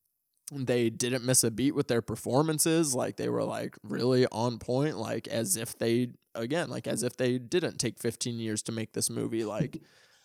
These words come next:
Speaker 1: um, I was actually very impressed by, like, the continuity of the tone of it. Like, it still looked very similar, um, a little bit cleaner than,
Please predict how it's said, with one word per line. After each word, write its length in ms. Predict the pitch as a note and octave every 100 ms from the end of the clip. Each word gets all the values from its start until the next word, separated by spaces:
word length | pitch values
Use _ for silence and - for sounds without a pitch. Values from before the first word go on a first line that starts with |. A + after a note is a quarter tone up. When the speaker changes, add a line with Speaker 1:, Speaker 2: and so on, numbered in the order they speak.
| -
Speaker 1:
um, 300 | C3 C3 A2+
I 100 | A#2
was 140 | B2
actually 480 | B2 C#3 D3+ D3+ B2
very 540 | A2 A2 G#2 A2+ C3 B2
impressed 480 | A2 B2+ C3 -
by, 160 | A#2 A2+
like, 260 | A2+ A2+ -
the 80 | A#2
continuity 960 | B2+ A#2+ A#2+ A#2+ B2+ A#2 A#2 A#2+ A#2+
of 580 | - A2+ A2+ A#2 G#2 C#3 -
the 140 | A2
tone 360 | - - B2+ C3+
of 200 | C3+ B2+
it. 180 | C#3 -
Like, 200 | A2 A2+
it 140 | A2+ -
still 380 | - - C#3+ A#2
looked 260 | A#2 B2+ -
very 280 | C3+ C3 C3
similar, 720 | - C#3 C3+ C3 C3 C3 C3+ - _ _ -
um, 240 | B2+ B2
a 60 | G#2+
little 220 | D3 G3+
bit 140 | E3+ -
cleaner 640 | - C#3 C3 C3+ C3+ C3 - -
than, 720 | B2+ B2+ B2+ B2 B2+ B2+ B2+